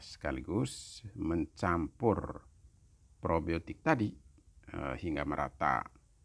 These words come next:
Nah, lalu setelah semua bahan kita sudah siapkan, ya, kita pasti campur merata jadi satu kesatuan.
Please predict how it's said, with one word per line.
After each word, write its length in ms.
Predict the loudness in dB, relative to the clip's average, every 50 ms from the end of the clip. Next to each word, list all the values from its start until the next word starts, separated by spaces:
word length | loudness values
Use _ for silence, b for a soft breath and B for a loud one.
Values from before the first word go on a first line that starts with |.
| -20 -20 _ _ _ -20 -20 -20 -20 -20 -18 -12
Nah, 240 | -8 -4 -4 -2 0
lalu 480 | 2 2 4 6 8 8 8 6 4 2
setelah 480 | -2 -6 -6 -4 -2 0 0 0 0
semua 560 | -2 -4 -8 -6 -4 -2 -2 -2 0 0 -2 -2
bahan 400 | 0 -2 -2 -2 -2 -2 -4 -4
kita 360 | -6 -8 -10 -10 -10 -10 -10
sudah 240 | -10 -10 -8 -8 -8
siapkan, 840 | -6 -4 -2 -2 -2 -4 -6 -4 0 2 2 4 4 2 0 -2 -4 -8 -16 -20 -20 -20 -20 -20 _ _ -20 -20 _ -20 -20 _ -20 -14
ya, 320 | -8 -6 -4 -4 -4 -4
kita 320 | -6 -10 -10 -8 -6 -6 -6
pasti 400 | -6 -8 -8 -6 -4 -4 -4 -2
campur 400 | 0 0 0 0 -2 -6 -6 -4
merata 480 | -4 -2 -4 -4 -6 -6 -6 -6 -4
jadi 200 | -4 -6 -8 -10
satu 760 | -10 -8 -6 -4 -4 -4 -6 -12 -20 -20 -12 -6 -6 -6 -6 -6
kesatuan. 1040 | -8 -8 -4 -2 -2 -2 -2 -4 -4 0 2 4 4 4 2 0 -2 -4 -6 -6